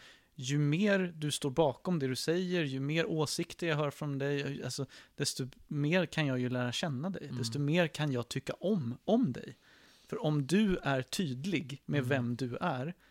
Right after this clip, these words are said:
Speaker 1: så kan jag tycka om det. Om
Speaker 2: Just
Speaker 1: det är
Speaker 2: det.
Speaker 1: otydligt, visst, man kan tycka om the fact att det är otydligt, men det finns ju de facto mer saker att tycka om ju mer info jag har på en person.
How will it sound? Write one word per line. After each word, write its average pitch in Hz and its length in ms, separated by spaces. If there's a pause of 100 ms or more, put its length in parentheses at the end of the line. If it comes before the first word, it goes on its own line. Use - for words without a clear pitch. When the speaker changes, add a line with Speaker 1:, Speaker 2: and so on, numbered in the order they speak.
(120)
Speaker 1:
så - 160
kan 143 240
jag 120 140
tycka - 240
om 170 280
det. - 120
Om 135 60 (300)
Speaker 2:
Just 156 60
Speaker 1:
det 170 60
är 190 100
Speaker 2:
det. 226 60 (100)
Speaker 1:
otydligt, 151 720 (540)
visst, - 200
man 135 100
kan 131 100
tycka - 220
om 139 320 (360)
the 147 100
fact - 460
att - 140
det 147 60
är - 60
otydligt, 139 600
men 131 280 (720)
det 151 100
finns 180 320
ju 151 40
de 143 140
facto - 360
mer 170 300
saker 131 320
att 123 80
tycka 139 260
om 139 300
ju 123 120
mer 127 220
info 165 420
jag 123 80
har 120 140
på 127 140
en 127 100
person. 113 420